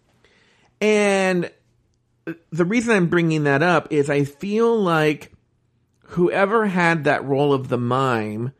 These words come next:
whether it was Utica or Olivia, either one was gonna do very well.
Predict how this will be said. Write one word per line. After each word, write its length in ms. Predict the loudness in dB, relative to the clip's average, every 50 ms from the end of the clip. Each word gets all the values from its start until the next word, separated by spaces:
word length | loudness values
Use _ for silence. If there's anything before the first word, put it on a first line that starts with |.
| _ _ _ _ _
whether 300 | -2 0 2 2 2 2
it 80 | 2 0
was 180 | -2 -2 -4
Utica 540 | -8 -6 -2 -2 0 0 -2 -2 -2 -2 -2
or 220 | 0 0 0 0 2
Olivia, 680 | 2 0 -2 -2 -2 -2 -2 -2 -4 -4 -8 -10 -14 _ _ _ _ _ _ _ _ _ _ _ _ _ _ _ _ _ _ _ _ _ _ _ _ _ _ _ _ _ _ -2
either 300 | 0 0 2 2 0 0
one 180 | 2 0 2
was 140 | 2 2 2
gonna 180 | 2 0 0 0
do 160 | -2 -4 -2
very 260 | -2 -2 -4 -4 -8
well. 260 | -12 -16 -18 -20 -20